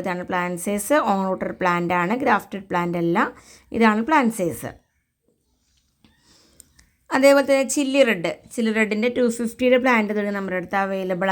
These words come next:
ആണ്. കണ്ടോ, പല സൈസിലുള്ള പ്ലാന്റ്സ് ഉണ്ട്. ചില്ലി റെഡിൻ്റെ ഇപ്പോൾ കാണുന്ന പ്ലാന്റ് ത്രീ ഫിഫ്റ്റിയുടെ പ്ലാന്റ് ആണ് ട്ടോ. നല്ല വലിപ്പമുള്ള പ്ലാന്റ് ആണ്. കവറിൽ നിങ്ങൾക്ക്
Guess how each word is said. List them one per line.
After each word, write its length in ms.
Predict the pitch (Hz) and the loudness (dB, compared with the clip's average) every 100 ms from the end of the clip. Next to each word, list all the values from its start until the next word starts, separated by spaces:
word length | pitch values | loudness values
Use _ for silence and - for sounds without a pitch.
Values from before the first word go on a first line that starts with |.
| 185 | 2
ആണ്. 160 | 190 302 349 _ _ _ _ _ _ _ _ _ _ _ _ _ _ _ 196 | 2 0 -2 _ _ _ _ _ _ _ _ _ _ _ _ _ _ _ -4
കണ്ടോ, 220 | 185 160 - _ _ _ - | -2 -2 -6 _ _ _ -2
പല 180 | 226 233 226 | 2 2 2
സൈസിലുള്ള 500 | 247 226 240 233 226 226 | 0 0 0 0 0 0
പ്ലാന്റ്സ് 360 | 208 190 180 190 | -2 -2 -6 -4
ഉണ്ട്. 160 | 180 220 254 | -2 -4 -2
ചില്ലി 200 | 277 247 247 | -2 2 2
റെഡിൻ്റെ 380 | 240 214 208 226 339 - - - - _ _ - | 2 0 -2 -2 -4 -8 -20 -20 -20 _ _ -4
ഇപ്പോൾ 320 | 262 285 330 330 | -2 0 -2 0
കാണുന്ന 360 | 330 302 311 320 | 0 2 2 2
പ്ലാന്റ് 340 | 311 254 226 226 233 | 2 2 2 2 0
ത്രീ 140 | 247 233 | -2 -2
ഫിഫ്റ്റിയുടെ 360 | 254 247 233 233 | -6 -4 -2 0
പ്ലാന്റ് 260 | 226 175 175 | 0 0 -2
ആണ് 120 | 175 185 | -2 -2
ട്ടോ. 120 | 226 185 | -2 -2
നല്ല 140 | 180 190 202 | -2 -4 -4
വലിപ്പമുള്ള 480 | 190 190 226 220 220 | -6 -2 0 2 2
പ്ലാന്റ് 300 | 226 208 196 196 | 0 -2 -2 -4
ആണ്. 100 | 196 - | -4 -2
കവറിൽ 440 | 214 208 220 226 247 226 | -2 2 0 2 2 2
നിങ്ങൾക്ക് 320 | 220 220 226 | 2 0 -2